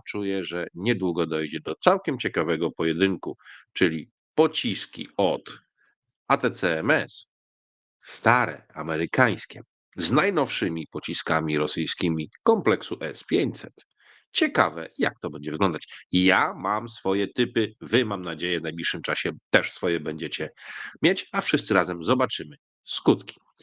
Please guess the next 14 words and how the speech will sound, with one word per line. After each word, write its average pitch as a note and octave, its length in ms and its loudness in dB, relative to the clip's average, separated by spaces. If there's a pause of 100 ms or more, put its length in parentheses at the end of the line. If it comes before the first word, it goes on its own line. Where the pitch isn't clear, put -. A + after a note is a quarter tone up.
(880)
Z - 140 -10
innej D#3 300 4
strony C#3+ 380 0
wydarzyło A2+ 540 0
się F2 240 -6 (160)
takie E3 300 4
coś, B2 540 -2 (200)
że F#2+ 420 2 (140)
co C#3 240 4
robią B2 320 -2
obecnie A#2+ 540 -2 (640)
Rosjanie? B2 640 2 (360)
Mają A2+ 600 4
wielki F#2+ 600 0